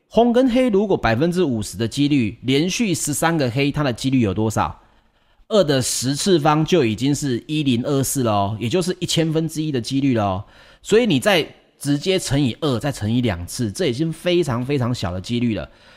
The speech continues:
所以因此呢，当时的赌客们认为说，你已经连续摇出了十三个黑，下一次你一定会开红，对吧？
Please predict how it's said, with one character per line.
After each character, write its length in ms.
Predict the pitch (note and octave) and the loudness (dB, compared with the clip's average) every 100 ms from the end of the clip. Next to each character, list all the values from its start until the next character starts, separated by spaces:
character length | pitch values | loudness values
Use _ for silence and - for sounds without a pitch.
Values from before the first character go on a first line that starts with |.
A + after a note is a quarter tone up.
| - - | -20 0
所 120 | A3+ | 4
以 180 | G3 - | 4 2
因 220 | G#3+ A#3 | 0 2
此 240 | A3 C3 A2+ | 2 0 0
呢， 240 | A#2 B2 - | 0 -2 -2
当 200 | F#3 G3+ | 0 0
时 200 | - A#2 | -2 -4
的 100 | A2+ | -2
赌 220 | - A2 | 0 0
客 180 | F3+ E3 | 2 2
们 220 | A#2 A2+ | 2 2
认 200 | E3+ C3+ | 2 2
为 160 | G#2+ A2+ | 0 0
说， 400 | - C3 C3+ - _ _ - | 0 0 0 -4 _ _ -2
你 140 | C#3 F#3+ | 0 2
已 100 | A#2 | 2
经 300 | C#3+ D#3+ - | 0 -2 -2
连 260 | B2+ G#2+ C3+ | -2 0 0
续 300 | - D#3 G#2+ | 0 0 2
摇 200 | G#2 A2+ | 2 0
出 180 | - C#3 | 0 0
了 60 | |
十 140 | G#2+ G#2+ | -2 -2
三 180 | A#2+ | -2
个 80 | A#2 | 0
黑， 260 | G#2 G2+ G2+ | -2 -2 -6
下 320 | - - C#3+ A#2+ | -8 -2 0 0
一 80 | |
次 240 | A#2+ D3 A#2 | -2 -2 -2
你 260 | G2 G2 - | -4 -6 -10
一 100 | G#2+ - | -16 -6
定 160 | C#3+ | -4
会 240 | G#2+ C#3+ G#2 | 0 0 0
开 300 | - G#2+ G#2+ | -2 -2 -2
红， 180 | F2 - G#2 _ _ _ _ - | -4 -14 -16 _ _ _ _ -6
对 100 | A#2 | -2
吧？ 240 | A2 F2+ | 0 -2